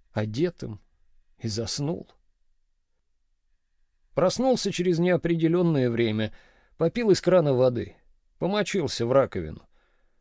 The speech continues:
Уборная была на лестничной клетке, одна на все четыре подвальные квартиры и тоже под замком. Ключ от уборной висел на гвоздике при входе,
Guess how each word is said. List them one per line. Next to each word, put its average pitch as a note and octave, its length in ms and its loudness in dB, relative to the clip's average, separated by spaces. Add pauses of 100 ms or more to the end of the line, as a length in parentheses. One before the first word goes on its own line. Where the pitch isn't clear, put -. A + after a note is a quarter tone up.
(120)
Уборная D#3 540 2
была C3 240 2
на C3 100 -2
лестничной D3 500 -4
клетке, G3 460 0
одна E3+ 280 2
на B2+ 120 -2
все C3 200 -6
четыре C3+ 300 -4
подвальные C3+ 540 0
квартиры F3 560 0 (280)
и E3+ 120 -2
тоже G3 360 0
под B2 180 -6
замком. C#3+ 560 -4 (640)
Ключ B3+ 360 -2
от F3 120 0
уборной F#3+ 480 2
висел F#3 400 0
на E3 160 2
гвоздике D#3 600 0
при B2 160 -2
входе, C3+ 500 -2